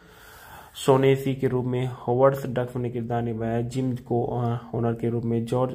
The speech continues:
ओएफ ने किरदार निभाया और फिलिप बनार्ड्स के रूप में जोबेथ विलियम्स ने किरदार निभाया और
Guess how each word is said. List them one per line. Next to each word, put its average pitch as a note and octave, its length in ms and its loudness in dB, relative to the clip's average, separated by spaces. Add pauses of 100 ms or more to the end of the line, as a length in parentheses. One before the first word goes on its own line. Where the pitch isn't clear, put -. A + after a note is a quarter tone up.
(120)
ओएफ A#2+ 320 0
ने A#2+ 120 -2
किरदार A#2 320 -4
निभाया A#2 280 -2
और B2 60 -4
फिलिप C#3+ 340 -2 (720)
बनार्ड्स C3 440 2
के C3+ 100 0
रूप B2+ 240 0
में B2 320 0 (240)
जोबेथ A#2+ 480 2
विलियम्स A#2+ 360 2
ने A2+ 120 0
किरदार A#2 260 -2
निभाया A2+ 320 0
और A2+ 240 0